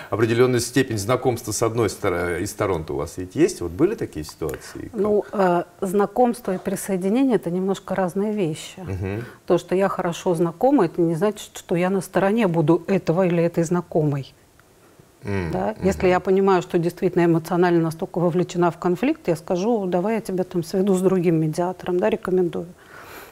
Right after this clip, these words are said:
Speaker 2: Но, э, в принципе, наверное, базовая моя профессия — психиатрия <laughs> позволяет мне всё-таки пока что удерживаться в рамках нейтральности.
Speaker 1: Чем медиатор отличается от психолога?
Speaker 2: Отовсюду, м, медиативные технологии взяли, наверное,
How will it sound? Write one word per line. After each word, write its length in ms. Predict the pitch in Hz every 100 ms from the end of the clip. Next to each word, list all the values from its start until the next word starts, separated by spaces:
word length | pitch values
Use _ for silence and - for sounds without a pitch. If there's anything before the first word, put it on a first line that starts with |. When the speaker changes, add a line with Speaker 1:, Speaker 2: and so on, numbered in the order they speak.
| -
Speaker 2:
Но, 640 | 220 190 196 220 226 208 202
э, 320 | 190 185 170
в 40 | -
принципе, 400 | - 226 233 196
наверное, 320 | 180 175 175
базовая 460 | 175 170 151 147 151
моя 180 | 151
профессия — 520 | 143 170 156 165 - 160
психиатрия 600 | - 156 185 180 302 262
<laughs> 60 |
позволяет 480 | 185 - 202 202 202
мне 80 | 185
всё-таки 440 | 180 185 208 - - - - - - 262 -
пока 260 | 208 240
что 180 | 233 214
удерживаться 600 | 190 196 196 196 196 202
в 60 | 196
рамках 440 | 175 165 170 -
нейтральности. 680 | 196 185 170 156 160 - 165 - - - - - - -
Speaker 1:
Чем 320 | - - 214 196
медиатор 480 | 113 127 180 180
отличается 480 | 120 107 - 143 139
от 80 | 135
психолога? 580 | - 160 170 113 78 82
Speaker 2:
Отовсюду, 720 | - 196 - - 285 233 185 -
м, 320 | 175 180 175
медиативные 540 | 175 170 185 196 202 185
технологии 640 | - - 196 233 240 190
взяли, 360 | 170 156 196 202
наверное, 580 | 175 175 190 190 185